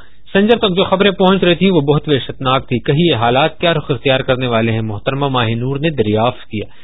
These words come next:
کچھ نہیں کہا جا سکتا، لیکن میں امید کے دریچوں کو بند ہوتے ہوئے دیکھ کر آیا ہوں۔ تجارتی شاہراہیں قطعی محفوظ نہیں ہیں۔ ہم خ-، تو خیر ایک چھوٹے سے قصبے میں ہیں، لیکن بڑے شہروں کا برا حال ہے۔ ہم بھی محفوظ کب ہوئے؟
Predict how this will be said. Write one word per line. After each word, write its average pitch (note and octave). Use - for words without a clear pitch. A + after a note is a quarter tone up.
کچھ -
نہیں G3+
کہا D#3+
جا D3+
سکتا، E3+
لیکن D#3+
میں D#3
امید C#3+
کے D3+
دریچوں C3
کو D3
بند C3+
ہوتے B2+
ہوئے C3+
دیکھ B2+
کر C#3
آیا A#2
ہوں۔ F#2+
تجارتی D#3+
شاہراہیں D3
قطعی D3+
محفوظ D3
نہیں D#3+
ہیں۔ F#2+
ہم F#3+
خ-، -
تو D#3+
خیر E3+
ایک D#3
چھوٹے D3+
سے E3
قصبے D#3+
میں E3
ہیں، E3
لیکن E3
بڑے C#3+
شہروں D3+
کا C#3+
برا B2+
حال G2
ہے۔ F2
ہم F#3
بھی F#3+
محفوظ D#3+
کب D#3+
ہوئے؟ G#2+